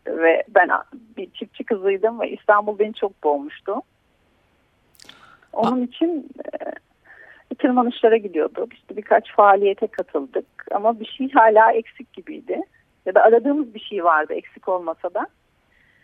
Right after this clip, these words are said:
Speaker 1: İşte onu bisikletle bulduk ve onunla devam ediyoruz. O aradığımız şey neyse bulduğumuzda zaten fark ediyorsunuz. Bizim için de bisiklet oldu o.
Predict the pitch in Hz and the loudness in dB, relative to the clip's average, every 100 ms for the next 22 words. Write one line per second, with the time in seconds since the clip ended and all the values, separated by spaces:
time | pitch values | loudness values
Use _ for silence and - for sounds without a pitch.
0 | _ _ _ _ 254 - 320 302 - - | _ _ _ _ -14 -6 -6 -6 -6 -4
1 | 339 349 277 196 196 277 262 - 269 285 | -4 -2 -2 -2 -6 -4 -2 -2 -2 -6
2 | 262 285 277 285 285 247 180 170 160 _ | -4 0 4 4 2 -2 -8 -10 -10 _
3 | _ _ _ _ _ _ _ _ _ _ | _ _ _ _ _ _ _ _ _ _
4 | _ _ - 175 - 190 202 220 240 262 | _ _ -12 -10 -2 0 0 -4 -8 -12
5 | - 254 269 285 349 269 202 208 233 247 | -8 -8 -6 -6 -4 -6 -6 -6 -8 -8
6 | 247 277 220 247 254 302 - 262 269 214 | -4 0 4 4 4 -2 4 2 2 -8
7 | 226 165 _ 240 415 - 247 294 262 320 | -10 -12 _ -12 -12 -12 -10 -8 -8 -6
8 | 311 311 - 285 285 214 156 143 165 | -6 -8 -10 0 0 2 0 2 0